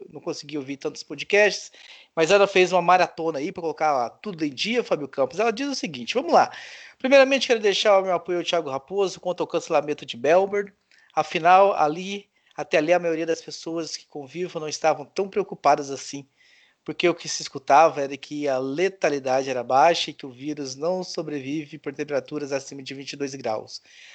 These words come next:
Honestamente, eu não teria me preocupado de imediato."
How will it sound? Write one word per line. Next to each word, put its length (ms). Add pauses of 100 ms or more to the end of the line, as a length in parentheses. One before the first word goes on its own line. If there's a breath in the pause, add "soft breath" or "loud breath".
(140)
Honestamente, 640
eu 60
não 100
teria 300
me 120
preocupado 560
de 300 (340)
imediato." 960